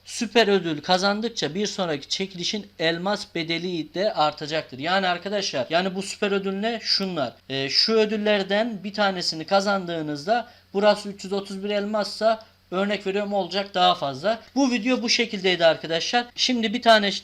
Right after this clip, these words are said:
çekiliş yapıyorum ve videoyu kapatıyorum. Tıkladım bir x'e.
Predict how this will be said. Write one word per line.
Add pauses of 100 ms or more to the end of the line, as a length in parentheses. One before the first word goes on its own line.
çekiliş
yapıyorum
ve
videoyu
kapatıyorum. (180)
Tıkladım
bir
x'e.